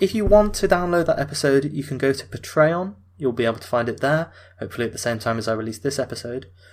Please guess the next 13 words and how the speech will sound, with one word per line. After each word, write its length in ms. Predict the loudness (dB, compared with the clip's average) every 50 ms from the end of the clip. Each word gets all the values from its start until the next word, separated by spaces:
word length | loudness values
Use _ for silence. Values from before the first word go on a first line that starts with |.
| -20 -20 _ -20 _ 2
Or 160 | 6 6 6
you 100 | 6 4
can 100 | 0 -4
go 180 | -2 0 0 2
via 220 | 2 2 2 2
our 160 | 0 0 0
website, 520 | 0 0 0 0 -2 -6 -6 -6 -6 -8 -10 -16 -20 _ _ _ -4
and 160 | -2 0 0
you 60 | 0
can 120 | -2 0 0
go 100 | 0 0
to 120 | -2 -4
PayPal. 540 | -6 -4 -4 -4 -4 -6 -8 -8 -8 -10